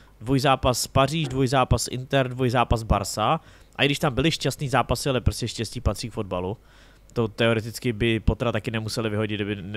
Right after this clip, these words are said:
kdyby měl štěstí. A jakože mně, mně třeba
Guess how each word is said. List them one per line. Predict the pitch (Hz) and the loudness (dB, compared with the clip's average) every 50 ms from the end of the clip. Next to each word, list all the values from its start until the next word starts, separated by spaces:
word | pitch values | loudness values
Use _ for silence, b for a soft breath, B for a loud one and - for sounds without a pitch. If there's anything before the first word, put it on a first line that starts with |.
| - | -10
kdyby | - 101 107 98 101 | -8 -8 -8 -6 -6
měl | 98 98 101 | -4 -4 -4
štěstí. | 98 - 107 98 - - - 82 98 - - b b b b b b b b b b b b b b b | -4 -4 -6 -8 -8 -8 -10 -10 -10 -12 -14 b b b b b b b b b b b b b b b
A | - 113 113 110 107 107 107 107 104 104 104 104 104 104 104 104 104 104 - - - _ _ _ _ _ _ _ _ - - - - - | 6 8 8 10 10 8 8 8 8 8 6 6 6 6 6 4 2 2 -2 -6 -18 _ _ _ _ _ _ _ _ -20 -20 -18 -4 -2
jakože | 113 120 - - 131 113 104 135 135 127 123 113 - - - - - - - - - | 0 0 0 0 0 0 2 4 4 4 2 0 -2 -8 -20 -20 -20 -20 -20 -20 -18
mně, | 101 110 117 123 127 131 139 143 139 - - - | -16 -12 -10 -8 -2 0 0 0 0 -2 -10 -12
mně | 80 82 90 139 147 156 | -8 -2 0 2 2 2
třeba | - - - 139 117 107 104 104 120 151 131 | 0 0 -2 0 0 0 2 2 4 2 2